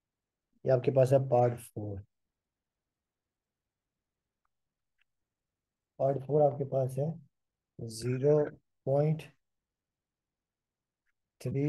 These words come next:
टू ज़ीरो सिक्स। बेटा देखिए सबसे पहले तो आपने इसका ढूंढना है characteristic ना, Characteristic इसका क्या है। अब देखिए आपको याद होगा, देखिए कि ये decimal को आपने first number के बाद लेके आना है, टेन की form में, exponential form में लेके आना है, ठीक है, टेन की form में, इस form में।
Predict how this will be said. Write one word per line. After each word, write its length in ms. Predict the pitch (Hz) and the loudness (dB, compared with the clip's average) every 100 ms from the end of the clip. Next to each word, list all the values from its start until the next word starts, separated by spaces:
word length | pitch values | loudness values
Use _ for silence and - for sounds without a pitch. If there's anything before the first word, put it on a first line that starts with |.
| 147 | -2
टू 200 | 139 143 | -4 -6
ज़ीरो 280 | 123 131 202 - _ | -4 -4 -6 -10 _
सिक्स। 480 | - - 104 - - _ _ _ _ 139 | -14 -10 -10 -12 -18 _ _ _ _ 4
बेटा 140 | 156 | 6
देखिए 160 | 165 165 | 6 6
सबसे 300 | 170 165 165 | 6 4 6
पहले 140 | 165 | 6
तो 60 | 156 | 4
आपने 120 | 147 | 2
इसका 140 | 143 | -2
ढूंढना 200 | 143 135 | -2 0
है 60 | 147 | 0
characteristic 580 | 135 120 - 120 - 110 | 0 -2 -2 -6 -6 -6
ना, 100 | 151 | -6
Characteristic 640 | 170 131 127 135 127 135 127 | -4 -4 -4 -4 -6 -8 -8
इसका 240 | - 123 | -8 -8
क्या 220 | - - 101 | -8 -8 -8
है। 140 | 95 - _ _ _ | -8 -12 _ _ _
अब 60 | 135 | -2
देखिए 160 | 147 156 | 6 8
आपको 160 | 151 | 8
याद 160 | 143 131 | 8 8
होगा, 120 | 143 | 8
देखिए 220 | 143 139 147 | 4 2 0
कि 100 | 151 - | 0 -2
ये 100 | 131 143 | 0 2
decimal 440 | 127 123 139 147 | 4 2 2 0
को 120 | 143 | 6
आपने 360 | 139 131 135 151 147 | 6 6 2 0 -2
first 360 | - 139 139 131 | 2 4 4 0
number 300 | 127 123 131 | -2 0 0
के 80 | 135 | 0
बाद 240 | 117 123 | 2 0
लेके 240 | 107 101 110 | 0 -6 -6
आना 200 | 95 92 | -4 -4
है, 160 | 95 - _ _ _ _ _ _ _ _ _ _ - | -6 -10 _ _ _ _ _ _ _ _ _ _ 2
टेन 220 | 135 135 | 2 4
की 100 | 147 | 0
form 260 | 135 139 143 | 2 4 4
में, 60 | |
exponential 540 | 139 - 139 135 131 147 | 2 0 0 0 2 2
form 220 | 131 135 | 2 2
में 60 | 135 | 2
लेके 220 | 127 127 | 2 0
आना 140 | 123 127 | 0 0
है, 200 | 127 165 | 0 -2
ठीक 920 | - - _ _ _ _ _ 131 151 | -8 -20 _ _ _ _ _ -6 -2
है, 80 | 165 | -2
टेन 300 | 135 131 131 | 0 0 0
की 80 | 135 | -2
form 240 | 127 123 | -2 -2
में, 120 | 127 | -2
इस 160 | 123 - | -6 -10
form 240 | - 113 | -12 -8
में। 100 | 101 | -8